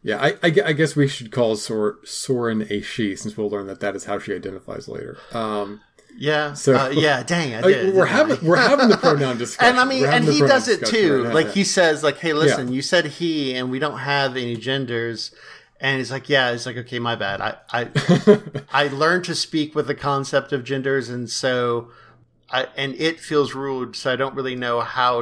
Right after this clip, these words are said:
Speaker 2: to form sentences." And that's like a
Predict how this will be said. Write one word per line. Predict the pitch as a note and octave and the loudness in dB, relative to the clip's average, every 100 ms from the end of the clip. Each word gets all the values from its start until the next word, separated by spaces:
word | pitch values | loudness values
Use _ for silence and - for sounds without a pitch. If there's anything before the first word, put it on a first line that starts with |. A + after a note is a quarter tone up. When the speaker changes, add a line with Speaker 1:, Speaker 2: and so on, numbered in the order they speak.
| A#2 - | -4 -8
Speaker 2:
to | A#2 - | -8 -10
form | - B2+ B2+ B2 | -12 -8 -6 -6
sentences." | - C3 G#2+ G#2+ - G#2+ G#2+ - - - - - _ | -8 -10 -10 -12 -10 -10 -10 -16 -18 -20 -20 -20 _
And | F3 F#3+ G3+ G3 - _ _ _ _ D#3+ | 0 2 2 -2 -10 _ _ _ _ -4
that's | E3+ A3 - C4+ | 2 2 0 -4
like | B3+ A#3 | -2 -2
a | F#3+ E3 C3+ A2+ | -2 0 -2 -6